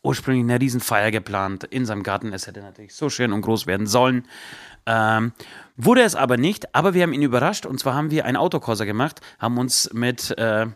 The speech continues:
ich würde sagen, dreißig, vierzig Wägen, äh, in die, der Straße vorher getroffen, da wusste er noch gar nichts davon,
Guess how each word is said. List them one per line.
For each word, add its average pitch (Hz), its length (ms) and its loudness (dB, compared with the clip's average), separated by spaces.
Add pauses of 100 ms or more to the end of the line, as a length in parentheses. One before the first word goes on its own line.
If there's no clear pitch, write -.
(540)
ich - 180 -6
würde 127 140 -2
sagen, 127 240 -2
dreißig, 139 360 2
vierzig 147 400 -2
Wägen, 165 420 0 (1000)
äh, 110 200 -4
in 123 80 -6
die, 113 200 -6
der 127 120 -2
Straße 160 420 2
vorher 190 320 2
getroffen, 131 340 0
da 120 100 0
wusste 156 220 -2
er 117 80 -2
noch 110 120 -4
gar 107 100 0
nichts 107 160 -4
davon, 139 380 -2